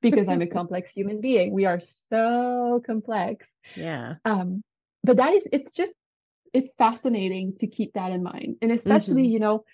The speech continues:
Speaker 1: i-, if you have, um,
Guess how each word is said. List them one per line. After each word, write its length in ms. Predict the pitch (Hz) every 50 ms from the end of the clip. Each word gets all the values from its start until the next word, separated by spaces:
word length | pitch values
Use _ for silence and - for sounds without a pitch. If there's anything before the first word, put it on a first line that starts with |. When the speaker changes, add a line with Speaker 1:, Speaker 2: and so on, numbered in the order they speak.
| _ _ _ _ _ _ _ _ _ _ -
Speaker 1:
i-, 60 | - _ _ _
if 260 | - 240 240 - -
you 80 | 233 214
have, 420 | 190 - 208 196 190 185 185 190 - _ _ -
um, 520 | 202 196 185 180 175 175 - - 202 208